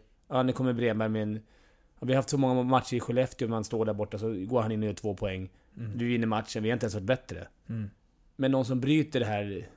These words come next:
Speaker 1: bryter mönstret.
Speaker 2: Mm.
Speaker 1: För nu har de inte heller någon målis just nu som står på huvudet och hä-, räddar dem. De är inte dåliga, de är inte bra. Just nu är de mellan,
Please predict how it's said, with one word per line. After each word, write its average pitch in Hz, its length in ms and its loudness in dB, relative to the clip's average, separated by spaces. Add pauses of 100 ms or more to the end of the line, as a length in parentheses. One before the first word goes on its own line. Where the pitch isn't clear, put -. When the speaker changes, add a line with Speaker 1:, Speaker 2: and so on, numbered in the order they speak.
(220)
Speaker 1:
bryter 131 720 0 (340)
mönstret. 123 680 -2 (320)
Speaker 2:
Mm. 117 140 -6
Speaker 1:
För 113 80 -2
nu 123 60 0
har 143 120 4
de 147 120 4
inte 123 200 2
heller 120 180 0
någon 117 120 0
målis 135 300 2
just 113 260 -4
nu 104 240 -2 (600)
som - 180 -6
står 104 160 -2
på 107 120 -2
huvudet 101 280 -4
och 95 340 -6
hä-, 110 160 -6
räddar 107 380 -2
dem. 98 140 -2
De 110 120 -2
är 120 40 0
inte 113 140 -6
dåliga, 117 320 0
de 107 100 0
är 110 40 -2
inte 101 140 -4
bra. 101 320 0 (640)
Just 123 200 -2
nu 113 180 2
är 101 40 0
de 104 100 -2
mellan, 98 520 -2